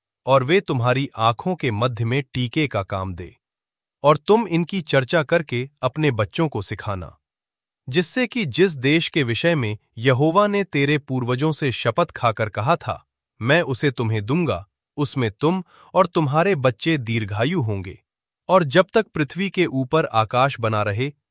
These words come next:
तब तक वे भी बने रहें।" प्रत्येक सातवें वर्ष पूरी व्यवस्था को समस्त इज़राइल की सभा में पढ़कर सुनाया जाना था, जैसे कि मूसा ने आज्ञा दी थी। सात वर्ष के बीतने पर, अर्थात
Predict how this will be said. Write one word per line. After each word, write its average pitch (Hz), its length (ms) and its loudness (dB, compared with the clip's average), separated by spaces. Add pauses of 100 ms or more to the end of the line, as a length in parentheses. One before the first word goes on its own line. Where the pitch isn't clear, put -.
(120)
तब 170 220 2
तक 175 200 2
वे 117 200 0
भी 143 180 -2
बने 104 240 -2
रहें।" 90 260 -10 (760)
प्रत्येक 202 500 2
सातवें 135 480 2
वर्ष 123 400 0 (260)
पूरी 226 300 0
व्यवस्था 139 520 0
को 165 200 -4
समस्त 156 540 -2
इज़राइल 117 400 0
की 123 160 -6
सभा 117 360 -2
में 135 180 -2
पढ़कर 143 480 0
सुनाया 101 400 -4
जाना 95 300 -6
था, - 320 -14 (420)
जैसे 127 300 0
कि 120 160 -6
मूसा 123 420 0
ने 139 200 -2 (100)
आज्ञा 107 340 0
दी 95 180 -8
थी। - 320 -18 (600)
सात 185 420 2
वर्ष 156 260 2
के 143 160 0
बीतने 117 440 -2
पर, - 260 -8 (300)
अर्थात 131 440 4